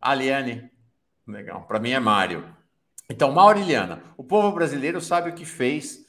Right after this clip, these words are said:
é, o que o Lula fez, né? E o que ele é capaz de fazer. O foco da campanha do Lula deve ser tentar convencer os eleitores que ele foi injustiçado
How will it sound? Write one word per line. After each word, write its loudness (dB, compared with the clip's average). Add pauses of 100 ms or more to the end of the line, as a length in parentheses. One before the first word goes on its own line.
(440)
é, -6 (340)
o -18
que -14
o -8
Lula 0
fez, -12
né? -12
E -8
o -4
que -8
ele -4
é -2
capaz -2
de -16
fazer. -6 (560)
O -16
foco 4
da 0
campanha -4
do -8
Lula -4
deve -4
ser -8
tentar -4
convencer -10
os -10
eleitores -8
que -14
ele -8
foi -10
injustiçado -8